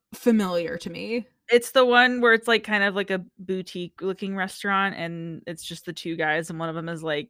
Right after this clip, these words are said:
Speaker 2: kind of an ogre looking guy, and he's
Speaker 1: Yeah,
Speaker 2: like
Speaker 1: one's, like, a hundred feet tall, and the other
Speaker 2: Yeah.
Speaker 1: one is, like, a spicy, angry guy.
Speaker 2: Yeah. And then you wanted Sushi Co.
Speaker 1: Oh, oh,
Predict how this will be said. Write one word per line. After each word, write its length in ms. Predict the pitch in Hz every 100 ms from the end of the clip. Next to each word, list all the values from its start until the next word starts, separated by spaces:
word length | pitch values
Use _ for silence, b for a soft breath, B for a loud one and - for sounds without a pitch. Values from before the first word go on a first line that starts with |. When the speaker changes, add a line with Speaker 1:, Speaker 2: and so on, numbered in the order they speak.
| _
Speaker 2:
kind 180 | 165 165
of 60 |
an 100 | 165 -
ogre 320 | 143 160 170
looking 320 | 175 170 180
guy, 260 | 180 175 170
and 160 | 165 160
he's 180 | 160
Speaker 1:
Yeah, 140 | 254 240
Speaker 2:
like 100 | 220
Speaker 1:
one's, 200 | 226 247
like, 120 | 277 233
a 40 |
hundred 380 | - 214 202 190
feet 220 | 202 165
tall, 320 | 196 175 190
and 120 | 196
the 60 | 185
other 160 | 175 190
Speaker 2:
Yeah. 220 | 247 220
Speaker 1:
one 100 | 208
is, 60 | 175 185 -
like, 160 | 180
a 160 | 165 160
spicy, 500 | - - 190 - 185
angry 260 | 185 196 202
guy. 380 | 202 202 220 214 _ _ _
Speaker 2:
Yeah. 360 | 208 185 160 180 - _ _ _ _ _ _
And 120 | 208
then 120 | 208 208
you 80 |
wanted 180 | 214 208
Sushi 380 | 196 214 196 165
Co. 300 | 147 151 180 175 _ _ _ _ _ _ B B
Speaker 1:
Oh, 140 | 254
oh, 340 | 285 269 247